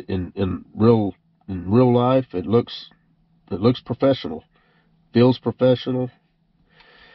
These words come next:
Doesn't look like it's just one of those, uh, you know,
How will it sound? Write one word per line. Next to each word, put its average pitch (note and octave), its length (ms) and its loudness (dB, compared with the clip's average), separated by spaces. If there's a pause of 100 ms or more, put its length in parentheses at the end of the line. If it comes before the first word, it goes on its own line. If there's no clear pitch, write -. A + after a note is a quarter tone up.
(840)
Doesn't A2+ 300 4
look A2 200 0
like A2 180 2
it's - 160 -10
just - 220 -6
one G#2 120 2
of G2 120 0
those, F#2+ 320 0
uh, F2 260 0 (880)
you G2 120 0
know, E2+ 200 -2